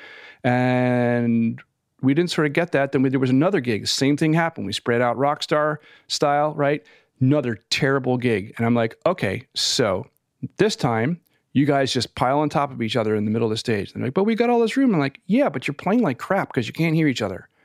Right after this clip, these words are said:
right? Like last night you had no monitors 'cause they just never got turned on. And the monitor guy took off for the opening act. So you couldn't hear anything. So let's huddle up like the tribe of hippies that you are,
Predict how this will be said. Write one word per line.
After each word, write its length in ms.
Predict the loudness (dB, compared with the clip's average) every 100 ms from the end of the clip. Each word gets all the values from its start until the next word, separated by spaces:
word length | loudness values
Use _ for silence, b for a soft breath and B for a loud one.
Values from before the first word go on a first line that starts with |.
| _ _
right? 200 | -2 0
Like 240 | -4 0
last 300 | 0 0 0
night 280 | 0 0 -2 b _
you 120 | 2
had 200 | 2 2
no 320 | 2 4 2
monitors 640 | 2 2 0 -4 -6 -8 -8 _ _ B B B
'cause 160 | 0 2
they 80 |
just 200 | 2 2
never 260 | 2 2 2
got 180 | 0 0
turned 260 | 0 2
on. 140 | 2 2
And 120 | 0
the 40 |
monitor 300 | 2 0 0
guy 140 | -2 -2
took 320 | -2 -4 0
off 160 | -2 0
for 100 | 2
the 80 | 2
opening 340 | 2 0 0
act. 260 | -2 -8 -20 B B B
So 240 | -2 2
you 160 | 2 2
couldn't 200 | 2 2
hear 120 | 2
anything. 260 | 2 -2 -4
So 180 | -2 0
let's 220 | 0 -2
huddle 420 | -4 0 2 2
up 260 | 0 -2 -10 b b b -4
like 160 | -4
the 80 | -4
tribe 280 | 0 0 2
of 60 | 0
hippies 280 | 0 0
that 200 | 0 0
you 80 | 0
are, 300 | 0 0 -2